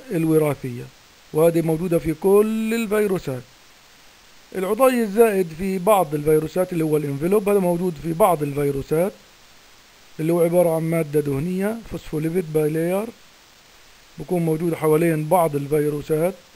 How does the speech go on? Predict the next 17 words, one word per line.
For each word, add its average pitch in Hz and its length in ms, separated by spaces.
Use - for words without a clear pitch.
حوالين 147 600
اللي 147 260
هي 143 40
الكبسيد، 160 600
وهذا 170 460
أصلًا 185 360
بكون 175 400
مصدره 170 640
من 170 480
جدار 165 600
أو 160 120
من 151 120
السيل 170 340
ممبرين 165 720
تبع 165 360
الخلية 151 760
الهوست. 160 400